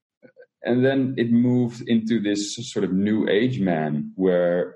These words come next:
uh, a lot of emotions were allowed. But then the complaint, between quotes, was, "Okay, now, but now men are getting too soft, you know? <laughs> Where's the, where's the man man in this?" So you sort of, um, move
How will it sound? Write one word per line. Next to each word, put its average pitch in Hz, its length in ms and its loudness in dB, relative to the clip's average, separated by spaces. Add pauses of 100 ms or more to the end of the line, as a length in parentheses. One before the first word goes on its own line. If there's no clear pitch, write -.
(120)
uh, 78 680 -4 (360)
a - 80 0
lot 95 200 2
of - 80 -8
emotions 95 460 0
were 98 140 2
allowed. 98 500 0 (120)
But 90 180 -2
then 98 400 0 (260)
the 101 100 -2
complaint, 101 680 0 (160)
between 101 320 -4
quotes, 101 400 2
was, 101 200 2
"Okay, 110 280 2
now, 110 320 2
but 120 160 -2
now 120 200 4
men 139 200 0
are 123 80 2
getting 107 260 0
too 98 100 -6
soft, - 580 0
you 87 80 2
know? 113 260 2 (300)
<laughs> - 280 -16
Where's 107 380 2
the, 98 560 2
where's 107 300 2
the 98 80 0
man 101 380 2
man 82 260 -2
in 82 160 -4
this?" 65 300 -4
So 101 360 0 (640)
you 123 160 0
sort 170 300 0
of, 139 320 -6 (140)
um, 110 560 0 (180)
move 123 380 2